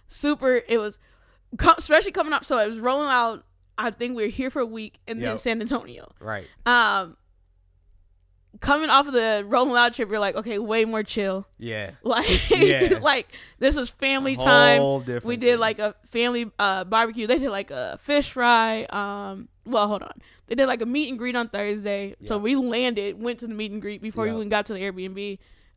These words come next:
Speaker 1: Um, then did, like, a fish fry on Friday. Then did, like, a picnic on Saturday. Uh, went to church on Sunday
Speaker 2: Yep.
Speaker 1: and, you know, chilled. It was grandma's birthday Monday, so we had
Speaker 2: Yep.
Speaker 1: a cake and stuff for her. And then Monday came back home.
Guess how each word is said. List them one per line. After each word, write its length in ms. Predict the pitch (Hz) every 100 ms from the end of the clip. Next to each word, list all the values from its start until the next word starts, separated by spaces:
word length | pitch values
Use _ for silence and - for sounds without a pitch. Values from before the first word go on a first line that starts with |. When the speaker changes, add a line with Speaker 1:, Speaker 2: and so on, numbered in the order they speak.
| -
Speaker 1:
Um, 380 | 214 208 202
then 200 | 214 233 226
did, 140 | 226
like, 160 | 214 208
a 60 |
fish 300 | - 240 226
fry 360 | - 226 214 208
on 140 | 196
Friday. 600 | 190 247 233 220 214 214 - _ _ -
Then 220 | 226 240
did, 120 | 214
like, 140 | 196 -
a 60 |
picnic 440 | - 285 269 233 208
on 160 | 190
Saturday. 640 | 196 247 233 220 214 208 214 _ _ -
Uh, 240 | 208 196
went 160 | 202 220
to 80 | 202
church 260 | 226 208
on 100 | 208
Sunday 420 | 202 190 185 190 190
Speaker 2:
Yep. 180 | 226
Speaker 1:
and, 180 | 196 190
you 60 | 202
know, 120 | 196
chilled. 280 | 196 202 185
It 40 |
was 100 | 202 196
grandma's 320 | 214 214 202
birthday 420 | 202 190 196 196
Monday, 500 | 202 214 233 214 208
so 140 | 214
we 80 | 214
had 80 | 196
Speaker 2:
Yep. 100 | 110
Speaker 1:
a 20 | 104
cake 140 | 202
and 80 | 202
stuff 160 | 196 196
for 100 | 180
her. 280 | 226 214 - _ _ _ _
And 200 | 208 214
then 260 | 208 202 196
Monday 260 | 202 202 208
came 200 | 208 190
back 160 | 208
home. 280 | - 247 202